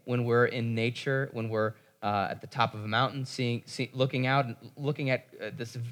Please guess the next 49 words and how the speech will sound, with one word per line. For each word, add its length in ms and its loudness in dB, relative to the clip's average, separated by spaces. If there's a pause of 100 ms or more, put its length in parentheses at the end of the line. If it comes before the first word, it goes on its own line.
(100)
uh, 220 2
vast 460 2
creation 580 0
of, 180 -2 (320)
of 160 -2
trees 420 0
and 220 -2
rocks 400 2
and, 280 -4
and 180 -4
sun 480 2 (300)
and 140 0
sky. 560 4 (300)
Um, 200 2 (260)
the 200 6
glory 400 4
of 120 0
Christ 400 4
is 120 -4
the 60 0
most 240 2
compelling 480 0
thing 200 4
that 100 2
we 80 2
could 140 6
ever 200 8
behold, 520 0 (420)
and, 420 4 (360)
um, 340 2 (300)
it's 160 2
gonna 200 4
draw 420 8
in 440 4 (280)
spiritually 560 0
hungry 260 2
people. 380 -4
There's 200 -2
never 240 4
a 40 4
time 520 0
when 120 0
it's 160 -6
not 260 2
drawing 300 0
in 100 -6
spiritually 440 -4
hungry 280 -4
people. 460 -2